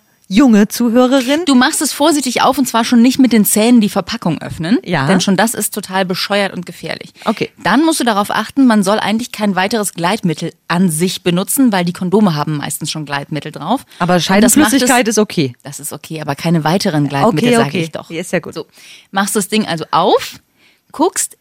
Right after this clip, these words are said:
Speaker 2: also ich puste da <laughs> immer rein.
Speaker 1: Was?
Speaker 2: Das klingt ja so bescheuert, aber du weißt ja nicht, in welche Richtung es abgerollt wird. Ne?
Speaker 1: Ja,
Speaker 2: Weil das
Speaker 1: okay.
Speaker 2: ist ja so schön aufgerollt, so ganz genau, da
Speaker 1: Ja.
Speaker 2: weißt du nicht, wie rum es aufgeht, Mensch. Also
Speaker 1: Ja.
Speaker 2: pustest du, hältst du es an dem kleinen Schniepi oben fest und pustest <laughs> einmal kurz rein,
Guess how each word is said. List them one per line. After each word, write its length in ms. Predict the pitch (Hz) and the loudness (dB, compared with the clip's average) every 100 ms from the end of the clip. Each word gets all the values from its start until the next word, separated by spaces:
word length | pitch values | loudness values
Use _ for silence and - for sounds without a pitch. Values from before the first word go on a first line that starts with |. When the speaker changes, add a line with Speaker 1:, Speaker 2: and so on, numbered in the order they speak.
| - - | -12 -8
Speaker 2:
also 140 | 185 | -8
ich 320 | 208 427 - _ _ _ _ - | -8 -10 -14 _ _ _ _ -14
puste 420 | - 381 480 302 | -4 -2 -2 0
da 80 | 269 247 - 247 | -2 0 -2 -4
<laughs> 320 | 247 240 - | -2 -4 -6
immer 280 | 208 208 196 | -8 -8 -4
rein. 320 | 208 339 339 - 311 _ _ _ _ 156 | -2 -2 -4 -6 -8 _ _ _ _ -12
Speaker 1:
Was? 540 | 131 202 359 - - - | -6 -2 -2 -4 -12 -14
Speaker 2:
Das 140 | 156 | -14
klingt 180 | 196 202 | -10 -6
ja 60 | 196 | -6
so 120 | 180 | -6
bescheuert, 320 | 160 190 196 | -8 -4 -2
aber 160 | 185 170 - - - | -2 -6 -10 -18 -10
du 100 | 202 | -2
weißt 240 | 202 302 | -2 0
ja 60 | 277 | 2
nicht, 140 | 262 | 2
in 140 | 226 214 | 2 0
welche 260 | 233 254 | 0 -4
Richtung 220 | 247 - 220 | -4 -2 -2
es 100 | - | -2
abgerollt 500 | 143 185 160 107 - | -6 -4 -2 -4 -4
wird. 220 | 117 - - | -10 -12 -4
Ne? 100 | 226 | -2
Speaker 1:
Ja, 100 | - | 0
Speaker 2:
Weil 100 | 175 | -2
das 120 | 175 | -4
Speaker 1:
okay. 80 | 180 | -4
Speaker 2:
ist 40 | |
ja 40 | 214 | -4
so 80 | 220 | -4
schön 220 | 285 262 | -2 0
aufgerollt, 520 | 233 - 220 165 220 | 0 -2 -2 -2 -4
so 80 | 190 | -4
ganz 240 | 196 240 | -2 -2
genau, 180 | - 202 | -2 0
da 100 | 196 | 2
Speaker 1:
Ja. 40 | |
Speaker 2:
weißt 180 | 175 202 | 2 2
du 60 | 226 | 2
nicht, 160 | 214 | 0
wie 100 | 190 | 0
rum 200 | 208 202 | 2 2
es 120 | 180 - | 2 0
aufgeht, 360 | 160 - 143 | -2 -4 -4
Mensch. 260 | 139 - - _ _ - - | -4 -4 -8 _ _ -12 -4
Also 160 | 196 | 0
Speaker 1:
Ja. 160 | 208 226 | 2 2
Speaker 2:
pustest 300 | 330 269 - | 2 0 0
du, 80 | 269 - - | -2 -4 -20
hältst 260 | - 240 - | -4 -2 -2
du 40 | |
es 80 | 247 | -4
an 140 | - 214 | 0 2
dem 140 | 208 | 2
kleinen 300 | 226 233 233 | 0 2 2
Schniepi 400 | - 262 269 226 | 4 0 0 -4
oben 220 | 214 202 | -4 -2
fest 280 | - 262 339 | 0 0 2
und 160 | 262 359 | 0 2
pustest 400 | 359 440 277 - | 4 4 2 2
<laughs> 0 | |
einmal 280 | 262 302 | 2 2
kurz 240 | 254 302 180 | 0 -2 0
rein, 340 | 190 311 240 | 0 2 2